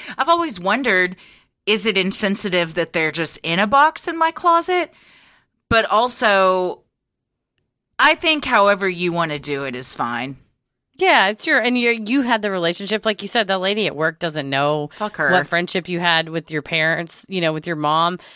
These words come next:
Speaker 2: The boyfriend f-, is definitely a keeper,
Speaker 1: Yes.
Speaker 2: absolutely. And the thing is, if somebody wanted to get offended about what you had in your purse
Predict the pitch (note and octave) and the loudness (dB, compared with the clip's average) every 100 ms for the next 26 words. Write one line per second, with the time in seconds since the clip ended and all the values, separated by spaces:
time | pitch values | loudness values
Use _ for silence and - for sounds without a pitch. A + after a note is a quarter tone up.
0 | _ - F3+ C#4 D4+ G#3+ E3+ D3 - E3+ | _ -8 0 0 2 0 -2 -6 -6 -6
1 | D3+ D#3 D3+ D3+ C#3 C3+ D#3+ C#3+ D3 C#3+ | -2 -2 -2 -2 -2 -4 -6 -4 0 2
2 | D#3+ C#3+ D#3 C#3+ D3+ C#3+ - - - D#4 | 0 -2 -4 -2 -2 -2 -6 -20 -2 2
3 | D#4+ C4 A#3 E4 E4 D4 A#3+ G3+ - _ | 2 2 0 0 2 4 2 0 -4 _
4 | _ _ _ _ _ - G#3+ F4 - _ | _ _ _ _ _ -2 2 2 -2 _
5 | _ _ _ _ - D#3 F#3 D4+ E4 D4+ | _ _ _ _ -8 -4 0 2 2 2
6 | D#4 C4+ C#4+ C#4+ F#3 D#3+ D#3 D#3 D#3 _ | 0 0 -2 -2 -4 -2 -2 -2 -6 _
7 | - D3+ C#3 D3+ A3 A#3 A#3 C4 C#4+ - | -4 -2 -2 -4 -2 -2 -2 -2 -4 -2
8 | D#3 D#3+ - | -2 -2 -8